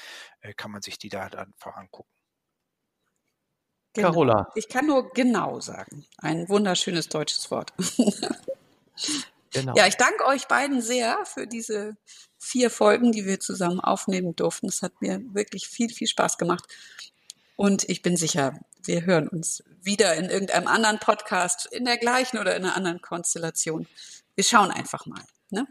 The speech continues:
Speaker 3: Unseren Zuhörerinnen und Zuhörern herzlichen Dank für Ihre und eure Geduld mit uns. Wir freuen uns über Kommentare, äh,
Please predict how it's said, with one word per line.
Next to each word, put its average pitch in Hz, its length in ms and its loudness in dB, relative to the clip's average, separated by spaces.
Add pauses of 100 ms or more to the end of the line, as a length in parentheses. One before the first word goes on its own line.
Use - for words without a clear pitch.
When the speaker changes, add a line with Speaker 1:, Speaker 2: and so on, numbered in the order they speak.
(960)
Speaker 3:
Unseren 156 640 0
Zuhörerinnen 165 840 0
und 143 220 -6
Zuhörern 170 640 -2
herzlichen 160 560 -2
Dank 160 260 0
für 147 260 -6 (100)
Ihre 170 380 -2
und 143 180 -6
eure 151 340 -2
Geduld 156 420 0
mit 123 200 -2
uns. 160 420 -2
Wir 156 220 -2
freuen 180 400 0
uns 151 420 -6 (140)
über 147 220 0
Kommentare, 143 1000 2 (1600)
äh, 139 300 -2